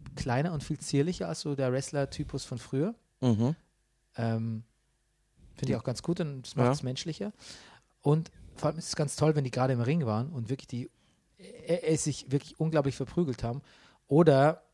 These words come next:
Speaker 1: halt auch wirklich glaubwürdig Bösewichte-Rollen gespielt haben. Und da stehen die halt so mit Brille und nett,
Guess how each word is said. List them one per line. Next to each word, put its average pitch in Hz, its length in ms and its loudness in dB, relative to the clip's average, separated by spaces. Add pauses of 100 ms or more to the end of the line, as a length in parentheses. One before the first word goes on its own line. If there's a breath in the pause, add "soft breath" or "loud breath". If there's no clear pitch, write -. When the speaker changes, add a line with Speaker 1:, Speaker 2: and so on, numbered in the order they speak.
(240)
Speaker 1:
halt 135 160 -4
auch - 180 -8
wirklich - 280 -10
glaubwürdig 127 520 -2
Bösewichte-Rollen 117 640 -2
gespielt 117 360 -8
haben. 127 160 -6 (480 soft breath)
Und 120 100 -4
da 123 60 0
stehen 135 180 -4
die 135 120 0
halt 127 100 -2
so 127 120 -2
mit 117 200 -6
Brille 135 340 0 (420)
und 131 180 -6
nett, 127 380 -2